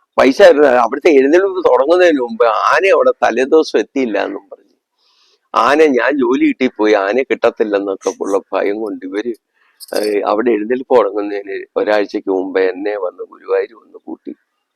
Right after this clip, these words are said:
അവരെന്നെയും കൊണ്ട് പോരുക അവിടുന്ന് കമ്മിറ്റിക്കാര്. ഞാൻ പറഞ്ഞില്ല, ആനയുണ്ട്, ആന വരും, നിങ്ങൾ പേടിക്കണ്ട. അല്ല, വിജയം ഗുരുവായൂർ പോയത് കൊണ്ടാ. ഞാൻ പറഞ്ഞ ഗുരുവായൂർ പോയെങ്കിൽ ആനയൊക്കെ ഏർപ്പെടുത്തിട്ട് ആന നാളെ കരുവറ്റാൻ കൊണ്ട്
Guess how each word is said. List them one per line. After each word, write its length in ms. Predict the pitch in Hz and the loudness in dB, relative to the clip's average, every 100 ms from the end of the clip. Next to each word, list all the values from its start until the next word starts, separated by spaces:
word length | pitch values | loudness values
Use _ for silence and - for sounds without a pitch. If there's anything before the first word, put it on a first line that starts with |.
| - | -8
അവരെന്നെയും 500 | 95 104 90 104 107 | -4 -2 -2 -4 -6
കൊണ്ട് 180 | 117 - - | -8 -14 -8
പോരുക 300 | 104 120 - | -4 -4 -6
അവിടുന്ന് 720 | - - _ _ _ 285 247 _ _ - | -8 -16 _ _ _ _ -20 _ _ -4
കമ്മിറ്റിക്കാര്. 580 | 104 117 120 - 87 _ _ | -2 -2 -4 -6 -6 _ _
ഞാൻ 180 | 110 123 | -12 -4
പറഞ്ഞില്ല, 360 | 131 135 127 120 | -2 -2 -4 -4
ആനയുണ്ട്, 720 | 104 120 139 120 123 - - | -4 -4 -6 -8 -16 -14 -6
ആന 240 | 101 113 | -4 -4
വരും, 300 | 127 104 117 _ _ _ _ - | -2 -4 -4 _ _ _ _ -10
നിങ്ങൾ 160 | 104 120 | -4 -2
പേടിക്കണ്ട. 580 | - 107 117 - 107 95 - | 0 -2 -2 -4 -8 -10 -10
അല്ല, 200 | 98 113 | -8 -6
വിജയം 400 | 104 98 98 123 | -6 -8 -8 -6
ഗുരുവായൂർ 580 | 131 101 104 120 131 113 | -6 -4 -2 -2 -4 -6
പോയത് 180 | 110 101 | -8 -8
കൊണ്ടാ. 300 | - - - _ _ _ - | -12 -10 -10 _ _ _ -10
ഞാൻ 140 | 107 | -2
പറഞ്ഞ 200 | 123 127 | 0 0
ഗുരുവായൂർ 460 | 131 117 117 123 135 | 0 2 2 2 0
പോയെങ്കിൽ 320 | 113 117 113 | -6 -6 -8
ആനയൊക്കെ 460 | 101 98 113 - 107 | -6 -8 -10 -6 -4
ഏർപ്പെടുത്തിട്ട് 460 | 101 104 95 - | -4 -6 -8 -10
ആന 200 | 87 - | -8 -6
നാളെ 320 | 101 - - - | -6 -8 -10 -10
കരുവറ്റാൻ 420 | - - - 95 | -10 -10 -6 -6
കൊണ്ട് 280 | - - - | -6 -14 -16